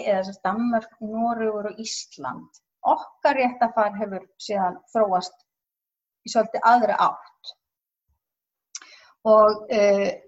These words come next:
það var í rauninni hérna í kringum tvö þúsund, þar sem það var, hérna, norsk fræðikona, lagaprófessor í dag,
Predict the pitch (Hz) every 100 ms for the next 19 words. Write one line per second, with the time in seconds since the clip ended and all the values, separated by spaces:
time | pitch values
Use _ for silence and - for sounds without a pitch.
0 | - - 214 226 247 247 240 226 220 226
1 | 214 202 233 240 214 202 - _ - 202
2 | 214 247 247 269 - 285 277 208 202 190
3 | 190 185 180 180 190 190 - 226 202 196
4 | - _ _ 262 208 196 220 - - _
5 | - 240 233 247 - 262 254 277 320 -
6 | - 214 208 220 220 226 226 233 220 -
7 | 220 233 302